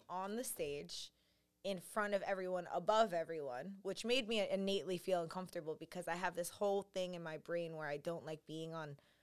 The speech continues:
above anyone or, like, on a pedestal, right? So, like, that was n-, uncomfort number one. And then number two,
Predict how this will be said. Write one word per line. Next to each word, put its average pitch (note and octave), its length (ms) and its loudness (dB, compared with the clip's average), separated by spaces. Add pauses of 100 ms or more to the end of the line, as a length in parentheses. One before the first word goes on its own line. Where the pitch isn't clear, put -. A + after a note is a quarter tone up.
(140)
above F3 360 6
anyone A3+ 640 6
or, F#3+ 200 6
like, F3 180 4
on F3+ 160 2
a E3+ 60 0
pedestal, A#3 760 -2
right? F#3 320 4
So, D#3+ 120 -2
like, D#3 200 0
that F3 120 4
was F3 140 0
n-, F#3+ 140 -2 (140)
uncomfort F#3 640 2
number E3 280 4
one. F#3 180 8 (360)
And G#3+ 140 4
then G#3+ 100 4
number G#3 220 2
two, A3+ 340 0